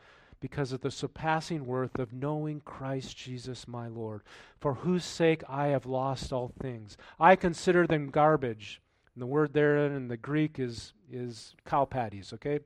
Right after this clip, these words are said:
That's the ter-, nice term. "That I may know Christ and gain Christ." I want to be found in him, not having a righteousness that is of my own that comes from the law, but which is through faith in Christ. That righteousness that comes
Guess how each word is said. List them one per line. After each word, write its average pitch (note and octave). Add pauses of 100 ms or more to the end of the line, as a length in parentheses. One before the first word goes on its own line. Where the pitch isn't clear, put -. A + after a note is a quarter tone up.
That's C3
the B2
ter-, D#3
nice B2
term. A2 (640)
"That C#3+
I C3+
may C#3+
know C#3+
Christ C3+
and A#2
gain B2
Christ." A2
I C#3+
want F3
to D#3+
be C#3+
found F3+
in D#3+
him, D3+ (280)
not F#3
having F#3
a E3+
righteousness E3+
that D#3
is D#3
of D#3
my D3+
own E3
that D3+
comes D#3
from D3+
the C3+
law, D#3 (400)
but D3+
which D3+
is C#3+
through C#3+
faith C#3
in C#3
Christ. B2+
That D#3+
righteousness D#3+
that C3+
comes D3